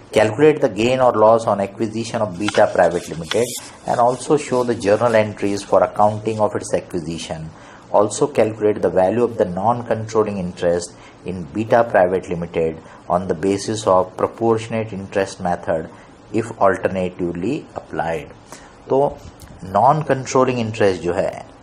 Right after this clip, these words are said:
एनसीआई, नॉन कंट्रोलिंग इंटरेस्ट, इसके मेजरमेंट के लिए दो ऑप्शन है,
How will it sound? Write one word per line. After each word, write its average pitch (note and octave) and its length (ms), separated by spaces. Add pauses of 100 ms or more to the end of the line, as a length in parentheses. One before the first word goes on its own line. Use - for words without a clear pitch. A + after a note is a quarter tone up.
(100)
एनसीआई, E2+ 600
नॉन A2+ 280
कंट्रोलिंग F#2+ 520
इंटरेस्ट, - 440
इसके D3+ 280
मेजरमेंट B2 600
के A#2 60
लिए A2 180
दो C3 460
ऑप्शन - 440
है, - 300